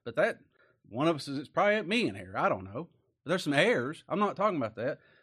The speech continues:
What's the heresy? What's the damnable heresy of these lies that mankind naturally adopts? That's in every one of us. I want to know what God has to say, don't you? Ephesians four.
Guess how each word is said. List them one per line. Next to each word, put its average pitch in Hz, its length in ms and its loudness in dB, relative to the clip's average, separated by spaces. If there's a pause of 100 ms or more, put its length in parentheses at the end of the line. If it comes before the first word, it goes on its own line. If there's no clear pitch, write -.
(160)
What's 180 480 -8
the 127 100 -6
heresy? 123 600 -6 (1700)
What's - 240 -6
the 135 120 -6
damnable 175 760 0 (360)
heresy 113 640 -2 (200)
of 110 100 -10
these 123 220 -4
lies 131 440 2
that 123 100 -10
mankind 143 640 -2 (100)
naturally 139 460 -6
adopts? 147 580 -6 (960)
That's 113 160 -18
in 123 80 -6
every 131 180 -4
one 156 220 -2
of 95 140 -12
us. - 280 -20 (280)
I 156 100 4
want 214 200 4
to 180 40 2
know 170 80 2
what 151 220 0
God 139 240 4
has 104 200 -10
to - 100 -20
say, 101 300 -20 (160)
don't 139 220 -10
you? 151 160 -8 (220)
Ephesians 170 420 0
four. 131 280 -8